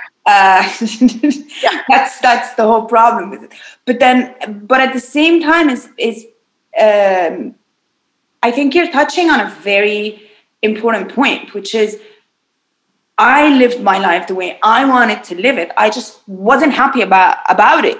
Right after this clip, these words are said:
Speaker 1: And I just, and I never even remembered that what I'm doing is actually what I wanted to do,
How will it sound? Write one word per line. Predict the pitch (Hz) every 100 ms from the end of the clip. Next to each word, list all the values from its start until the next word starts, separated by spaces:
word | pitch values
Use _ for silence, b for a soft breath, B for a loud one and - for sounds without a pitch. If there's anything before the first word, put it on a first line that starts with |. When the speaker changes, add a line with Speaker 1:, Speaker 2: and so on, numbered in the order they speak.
| -
Speaker 1:
And | 233
I | 262 262
just, | 311 - -
and | - 277
I | 277 285
never | 285 339
even | 359 330 302 240
remembered | 233 220 226 302 254 170 -
that | 202 196 _
what | 190 190 190 233
I'm | 269 208
doing | 254 240
is | 196
actually | 208 214 240
what | 208 196 185
I | 190 202
wanted | 226 294 320 - -
to | 208
do, | 190 170 170